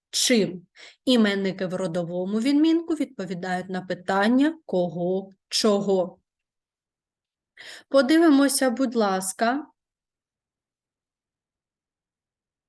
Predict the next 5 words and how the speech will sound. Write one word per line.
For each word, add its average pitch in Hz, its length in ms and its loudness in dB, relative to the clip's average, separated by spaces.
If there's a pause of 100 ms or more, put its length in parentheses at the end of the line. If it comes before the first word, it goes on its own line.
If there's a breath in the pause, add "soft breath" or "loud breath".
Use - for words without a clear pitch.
(600 soft breath)
Перед 240 320 0
вами 302 480 2
два 226 580 -4
іменники: 196 800 -6
ветеринар, 220 1400 0